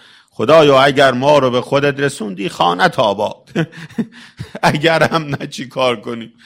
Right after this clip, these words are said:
چه کاری از دست ما برمیاد که انجام بدیم؟ انشاءالله امیدواریم که خداوند ما رو مشمول عنایت خودش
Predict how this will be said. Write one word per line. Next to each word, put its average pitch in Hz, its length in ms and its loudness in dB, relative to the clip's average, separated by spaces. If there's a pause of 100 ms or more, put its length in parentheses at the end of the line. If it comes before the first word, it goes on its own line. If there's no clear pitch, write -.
(160)
چه - 360 -2 (260)
کاری 127 340 0
از 110 220 -2
دست 110 340 -6
ما 107 380 -8 (360)
برمیاد 131 520 -2
که 113 100 -8
انجام 101 560 -6
بدیم؟ 87 400 -12 (520)
انشاءالله 117 460 0
امیدواریم 101 720 -4
که 95 100 -18
خداوند 95 680 -14
ما 95 240 -12
رو 92 220 -12
مشمول 95 640 -18
عنایت 82 500 -16
خودش - 500 -16